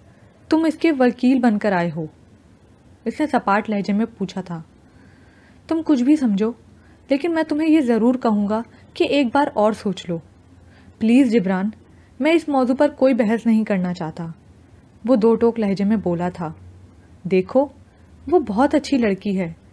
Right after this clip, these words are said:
एक अच्छी शरीक हयात साबित होगी। तुम क्यों इनकार कर रहे हो? क्या तुम किसी और को पसंद करते हो?" "नहीं,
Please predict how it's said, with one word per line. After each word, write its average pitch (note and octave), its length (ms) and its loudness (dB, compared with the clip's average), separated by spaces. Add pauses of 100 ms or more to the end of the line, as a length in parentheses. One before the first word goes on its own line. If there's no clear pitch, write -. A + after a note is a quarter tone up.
(300)
एक D#4 200 0
अच्छी - 320 0
शरीक A#3+ 380 0
हयात A3+ 300 0
साबित G#3 440 -2
होगी। F3 280 -2 (600)
तुम F#4 160 2
क्यों F4 240 -2
इनकार B3+ 360 0
कर G#3 180 -4
रहे F3+ 220 -4
हो? F3 220 -6 (1300)
क्या D4+ 120 2
तुम F4 180 0
किसी D#4+ 280 0
और A3 200 0
को C4+ 120 -4
पसंद D#4+ 300 -2
करते C4+ 260 0
हो?" D4 200 -2 (1900)
"नहीं, A3 440 4